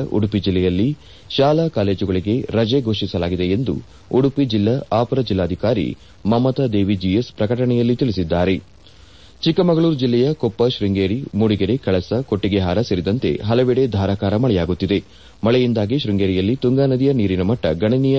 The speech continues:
ಏರಿಕೆ ಕಂಡಿದೆ. ಜಮ್ಮು ಮತ್ತು ಕಾಶ್ಮೀರದ ಕಥುವಾ ಜಿಲ್ಲೆಯ ಮಚೇಡಿ ಪ್ರದೇಶದಲ್ಲಿ ಸೋಮವಾರ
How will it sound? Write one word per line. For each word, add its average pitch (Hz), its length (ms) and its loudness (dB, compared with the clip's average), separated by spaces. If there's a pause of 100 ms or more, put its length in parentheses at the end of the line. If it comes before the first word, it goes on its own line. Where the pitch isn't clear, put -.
ಏರಿಕೆ 101 280 0
ಕಂಡಿದೆ. 90 380 -2 (2500)
ಜಮ್ಮು 165 360 2
ಮತ್ತು 151 300 0 (200)
ಕಾಶ್ಮೀರದ 107 640 0
ಕಥುವಾ 117 380 -2
ಜಿಲ್ಲೆಯ 92 360 0 (240)
ಮಚೇಡಿ 117 420 0
ಪ್ರದೇಶದಲ್ಲಿ 92 600 0
ಸೋಮವಾರ 117 480 2